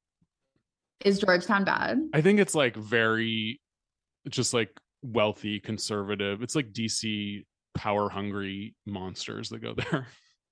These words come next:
Speaker 1: I did an improv, uh, competition in Georgetown when I was in college.
Speaker 2: Uh, I'm sure
Speaker 1: And
Speaker 2: it's
Speaker 1: guess
Speaker 2: very
Speaker 1: what? I fucking won.
Speaker 2: Oh, congrats.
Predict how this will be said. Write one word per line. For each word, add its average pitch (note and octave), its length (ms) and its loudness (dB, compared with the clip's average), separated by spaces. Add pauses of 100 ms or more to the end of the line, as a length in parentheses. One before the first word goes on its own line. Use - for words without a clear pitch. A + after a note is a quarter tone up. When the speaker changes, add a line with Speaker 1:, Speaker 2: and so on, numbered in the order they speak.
(380)
Speaker 1:
I G3+ 100 2
did B3+ 180 2
an D#4+ 140 2
improv, E3+ 560 -4 (140)
uh, D3 460 -6 (600)
competition D#3+ 580 -8
in C#3+ 100 -8
Georgetown - 540 -6
when - 120 -8
I G#3 60 -8
was G3 100 -10
in - 100 -10
college. - 600 -8 (420)
Speaker 2:
Uh, A#2 40 -4
I'm G#2+ 340 -6
sure A#2+ 160 -8
Speaker 1:
And E3+ 60 -4
Speaker 2:
it's E3+ 100 -2
Speaker 1:
guess E3 220 2
Speaker 2:
very - 20 -6
Speaker 1:
what? - 300 -8 (800)
I E3 60 -6
fucking - 500 -6
won. - 260 -6 (460)
Speaker 2:
Oh, G#3 500 6
congrats. D3 640 -8